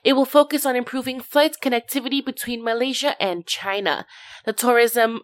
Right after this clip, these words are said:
Arts and Culture Ministry adds that to do so, it'll increase the number of direct and transit flights between the two countries. The Merdeka Stadium is expected to reopen its doors to the public in the second quarter of this year.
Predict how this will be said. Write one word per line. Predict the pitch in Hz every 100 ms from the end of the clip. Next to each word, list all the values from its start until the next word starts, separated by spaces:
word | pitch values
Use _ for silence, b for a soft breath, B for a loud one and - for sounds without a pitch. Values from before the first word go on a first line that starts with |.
| -
Arts | 240 240 -
and | 214
Culture | 208 233 226 226
Ministry | 202 196 - 202
adds | 208 226 - - B B
that | 240
to | 233
do | 208 269 277
so, | 302 262
it'll | 254
increase | 156 240 - 302 311
the | -
number | 233 233 262
of | - 196
direct | 208 208 254 254 -
and | 208
transit | 208 - 247 277 277 320 -
flights | 196 196 -
between | 247 - 180 165
the | 180
two | - 170
countries. | - 170 156 175 156 - - - _ _ _ _ _ _ B B B B B
The | 269
Merdeka | 262 269 262 277
Stadium | - 240 240 254
is | 247
expected | 240 - 254 262 262
to | - 240
reopen | 254 240 247 262
its | 208 214
doors | - 269 285
to | 254
the | 226
public | 226 262 262 269 -
in | 233
the | 226
second | - 269 - 294
quarter | 285 - 202 208
of | 180 180
this | 180 180 -
year. | 180 170 113